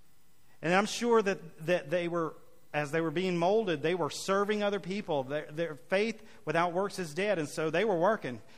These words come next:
and they were working hard, and they were serving their, their, their, their community, and they were serving their family. Their faith was alive.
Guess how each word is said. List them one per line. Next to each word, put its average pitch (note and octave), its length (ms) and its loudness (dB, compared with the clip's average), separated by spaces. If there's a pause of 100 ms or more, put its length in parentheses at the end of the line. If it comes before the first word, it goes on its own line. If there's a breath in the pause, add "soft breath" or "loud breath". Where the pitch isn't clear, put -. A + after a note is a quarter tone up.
(100 loud breath)
and D3 100 -6
they F#3+ 80 -2
were G3 140 2
working G3 320 -2
hard, F#3+ 320 0
and D3+ 80 -4
they F#3 80 -4
were E3 80 -4
serving G3 520 0
their, E3+ 220 2 (300 loud breath)
their, D#3 160 0
their, D3+ 420 -2
their D3+ 160 -2
community, E3+ 520 0
and C#3+ 80 -4
they D3+ 100 0
were C#3+ 80 -2
serving G3 400 0
their F3+ 100 -2
family. F3 640 -4 (1200)
Their C#3+ 120 -6
faith E3 300 -4
was C#3 120 -6
alive. A#2+ 920 -2